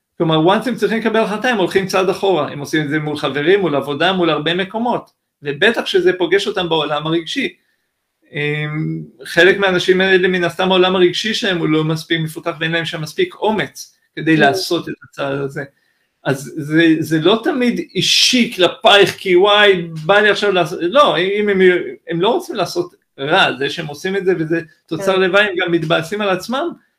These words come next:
Speaker 1: הרבה פעמים, הם לא יראו את זה, כי הוא גבר, אז מה, אני לא אראה שאני מתבאס על עצמי. אבל זה מה שקורה,
Speaker 2: Mm.
Speaker 1: זה לא נפוץ בתרבות שלנו בתור גברים,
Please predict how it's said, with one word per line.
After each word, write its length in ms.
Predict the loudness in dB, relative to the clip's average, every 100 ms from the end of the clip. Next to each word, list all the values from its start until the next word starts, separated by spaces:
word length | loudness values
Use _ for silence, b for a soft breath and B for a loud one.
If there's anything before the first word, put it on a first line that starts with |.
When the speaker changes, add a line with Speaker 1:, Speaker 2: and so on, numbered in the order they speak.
| _
Speaker 1:
הרבה 300 | -4 0 0
פעמים, 300 | -2 -6 -6
הם 100 | 0
לא 120 | 4 6
יראו 280 | 6 4
את 80 | 2
זה, 100 | 0
כי 260 | -2 -2 -2
הוא 180 | 0 4
גבר, 360 | 4 4 -2
אז 100 | -4
מה, 140 | -6 -6
אני 120 | -2
לא 120 | 0
אראה 160 | 0 -4
שאני 260 | -6 -10
מתבאס 400 | -12 -8 -8 -8
על 120 | -12
עצמי. 260 | -14 -18 -20 -20 _ _ _ _ _ -8
אבל 260 | -4 -4 -2
זה 160 | 0
מה 100 | 0
שקורה, 420 | 2 0 0 2 2 2
Speaker 2:
Mm. 40 |
Speaker 1:
זה 160 | 2 0
לא 140 | 2
נפוץ 380 | 0 -2 -2 -2
בתרבות 520 | -2 2 2 2 0
שלנו 360 | 0 0 0 -4
בתור 340 | -2 -2 -2
גברים, 540 | 0 0 0 -2 -6